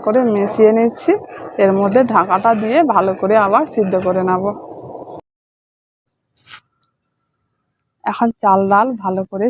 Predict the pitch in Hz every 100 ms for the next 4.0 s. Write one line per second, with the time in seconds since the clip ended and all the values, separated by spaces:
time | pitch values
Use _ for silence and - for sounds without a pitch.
0 | - 202 190 190 185 180 180 175 180 -
1 | - 185 _ _ _ _ _ 190 202 196
2 | 190 185 196 202 185 185 196 - 185 185
3 | 196 185 196 - - 196 190 175 180 170